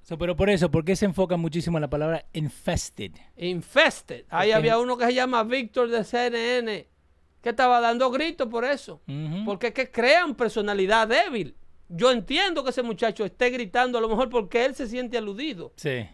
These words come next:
Speaker 2: como persona. Pero esa culpa no es de la nación. Esa culpa no es de los di-, líderes fuertes de la nación.
Speaker 1: ¿De quién es?
Speaker 2: Esa culpa es del régimen donde tú te criaste,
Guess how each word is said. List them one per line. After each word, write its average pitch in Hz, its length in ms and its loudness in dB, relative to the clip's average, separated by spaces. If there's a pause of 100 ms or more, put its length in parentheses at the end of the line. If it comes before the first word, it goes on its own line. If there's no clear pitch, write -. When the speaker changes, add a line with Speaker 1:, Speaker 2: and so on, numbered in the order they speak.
Speaker 2:
como 220 260 -2
persona. 196 580 -2 (340)
Pero 208 140 -8
esa 294 140 -6
culpa 311 320 -6
no 247 100 -4
es 233 40 0
de 226 60 0
la 208 120 -2
nación. 170 640 -10 (480)
Esa 247 200 -2
culpa 269 280 0
no 262 140 0
es 262 100 6
de 254 80 6
los 185 220 2
di-, 226 120 0
líderes 233 460 2
fuertes 214 380 -2
de 196 40 -2
la 180 120 -2
nación. 185 440 -8
Speaker 1:
¿De 170 140 -6
quién 202 160 -2
es? 175 140 -2 (100)
Speaker 2:
Esa 262 320 2
culpa 294 480 2
es 214 180 -2
del 220 240 0
régimen 311 480 2
donde 247 240 2
tú 311 240 -2
te 339 160 -2
criaste, 247 760 2